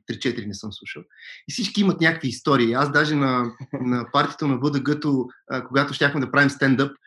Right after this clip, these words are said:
Speaker 1: и когато разбрах в деня, че ще правим стендъп, с-, едно от нещата, които си написах като материал, беше за това, нали, слушали сте много често дизайн толкова.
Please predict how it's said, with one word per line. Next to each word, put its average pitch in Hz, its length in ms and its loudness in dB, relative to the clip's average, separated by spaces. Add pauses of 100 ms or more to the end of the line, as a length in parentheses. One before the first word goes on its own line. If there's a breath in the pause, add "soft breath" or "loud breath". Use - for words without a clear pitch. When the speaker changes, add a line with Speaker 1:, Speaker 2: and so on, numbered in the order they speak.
(140 soft breath)
Speaker 1:
и 123 80 -2
когато 147 260 2
разбрах 135 320 4
в 123 40 -4
деня, 139 220 8
че - 100 0
ще - 140 -4
правим 143 180 2
стендъп, 139 360 0
с-, 147 240 -8
едно 139 260 0
от 160 180 -6
нещата, 151 380 -4
които 143 180 -2
си 151 80 -2
написах 139 460 -6
като - 220 -8 (240 loud breath)
материал, 127 600 0 (340 loud breath)
беше 143 520 0 (200)
за 117 160 -10
това, 156 300 2
нали, 180 160 0
слушали 262 340 0
сте - 320 -4
много 190 160 4
често 185 260 -2
дизайн 120 320 0
толкова. - 380 -12